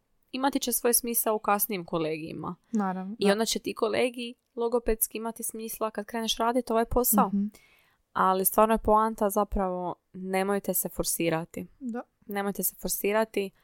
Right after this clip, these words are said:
Speaker 1: ne mogu si imat pet. Svaka ocjena je za nekoga.
Speaker 2: <laughs> Apsolutno.
Speaker 1: Apsolutno. Mislim, ti možeš proći i faks i sa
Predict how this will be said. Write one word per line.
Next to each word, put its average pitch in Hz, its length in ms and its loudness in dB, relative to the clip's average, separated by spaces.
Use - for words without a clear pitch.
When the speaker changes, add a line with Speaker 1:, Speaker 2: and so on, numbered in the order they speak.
Speaker 1:
ne 196 160 4
mogu 185 180 2
si - 180 -2
imat 175 260 -6
pet. - 440 -4
Svaka - 400 6
ocjena 202 440 4
je 180 80 2
za 196 120 -4
nekoga. 190 480 -4
Speaker 2:
<laughs> 254 120 2
Apsolutno. - 840 0
Speaker 1:
Apsolutno. 202 720 0
Mislim, 190 360 -2
ti 202 100 -4
možeš 196 320 -8
proći 202 420 -2
i 190 140 0
faks - 340 2
i 180 300 -4
sa - 260 0